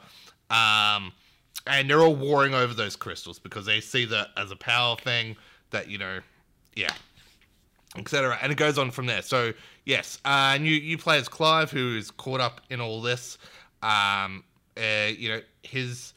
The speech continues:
uh, his nation that he's in gets attacked and gets, uh, what would you say?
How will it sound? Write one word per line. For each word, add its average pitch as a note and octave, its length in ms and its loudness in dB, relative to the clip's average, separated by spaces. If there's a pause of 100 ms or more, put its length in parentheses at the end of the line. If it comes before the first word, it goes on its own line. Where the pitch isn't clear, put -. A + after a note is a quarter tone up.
(420)
uh, G#2 840 0
his A2+ 280 -10
nation A#2+ 320 -4
that A2+ 80 -8
he's A2 160 -8
in A2 180 -8
gets G2+ 220 -10
attacked G2+ 460 -6
and G2 120 -10
gets, - 300 -8
uh, F#2+ 380 -2 (1500)
what F#2+ 220 -4
would F2+ 120 -8
you F#2 60 -8
say? F#2 420 0